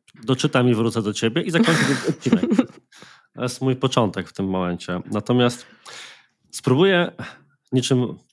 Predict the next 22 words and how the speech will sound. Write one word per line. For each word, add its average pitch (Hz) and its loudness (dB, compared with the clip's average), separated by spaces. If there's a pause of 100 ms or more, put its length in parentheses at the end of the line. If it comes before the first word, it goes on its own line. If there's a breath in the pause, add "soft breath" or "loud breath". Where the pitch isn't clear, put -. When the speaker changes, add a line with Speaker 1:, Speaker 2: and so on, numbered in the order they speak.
Speaker 1:
Mateusz 120 0
Morawiecki 104 -2
przejąć 117 2
to 110 -8
pytanie. 107 -4
Także 117 0
pani 143 2
redaktor, 110 0
to - -10
jest 92 -8
bardzo 131 0
ciekawe 101 -4
pytanie, 101 -4
ale 101 -4
najpierw 123 -2
musimy 123 0
sobie 107 -2
odpowiedzieć 98 -4
na 101 -2
inne. 90 -6
I 101 -8
patrz, - -4